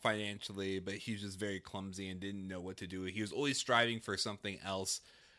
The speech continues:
Um, he, and he kinda admired the Tramp and just, like, it's like, "Oh, well, he has so much, but I have all this, but I don't have anything." So he just, like, kept on, like, trying to be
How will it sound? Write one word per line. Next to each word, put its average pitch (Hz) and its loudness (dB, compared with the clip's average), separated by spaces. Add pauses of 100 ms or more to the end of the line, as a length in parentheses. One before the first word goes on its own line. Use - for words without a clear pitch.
(160)
Um, 90 0
he, 135 4
and 127 4
he 135 4
kinda 165 6
admired 117 4 (100)
the 120 0
Tramp 120 4 (580)
and 110 -2
just, 107 0
like, 104 4
it's 135 -2
like, 143 -2
"Oh, 165 4
well, 123 4
he 147 2
has 175 4
so 156 2
much, 151 2
but 113 2 (260)
I 208 0
have 180 4
all 143 4
this, 160 -2
but 170 -2
I - 0
don't 175 0
have 180 0
anything." 170 0
So 113 -4
he 117 -2
just, 107 -6
like, 101 0
kept - 0
on, 104 -2
like, 101 -4
trying 101 0
to 110 -6
be 95 -2